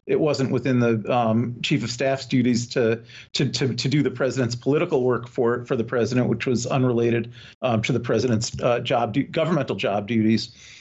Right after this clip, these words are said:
um, then he won't be able to remove. But I, I think there's arguments, you know, there's, these lines are blurry lines. Um,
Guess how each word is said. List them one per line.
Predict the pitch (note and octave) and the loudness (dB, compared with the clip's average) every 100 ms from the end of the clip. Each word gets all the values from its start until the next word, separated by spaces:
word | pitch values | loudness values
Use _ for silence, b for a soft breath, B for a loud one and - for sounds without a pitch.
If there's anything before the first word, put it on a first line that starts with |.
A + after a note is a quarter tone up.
| B | B
um, | C3+ C3 B2+ B2+ | -2 0 0 0
then | D3+ | 0
he | E3 | 2
won't | F#3 G3+ | 2 2
be | D3+ | 0
able | B2+ | 2
to | B2 | 2
remove. | A2+ A#2+ B2 B2 | 2 2 2 0
But | D3+ | 0
I, | F3 F#3 | 0 0
I | G3 | -2
think | - A#3+ | -2 -2
there's | - G#3+ - | 0 -2 -2
arguments, | - D3+ F3 E3 D3 C#3 - - | -2 0 0 0 0 -2 -8 -2
you | D#3+ | 0
know, | C#3 | 2
there's, | C#3+ D3+ - - B B B - | 2 0 -4 -12 B B B -2
these | G3+ G#3 | -2 2
lines | G3+ G3 F3 | 0 0 0
are | A#2+ | 0
blurry | C#3 D3 C#3 | 2 2 2
lines. | B2+ C3+ B2+ B2 A#2+ - | 2 2 0 0 -2 -2
Um, | C#3 C3+ | 0 0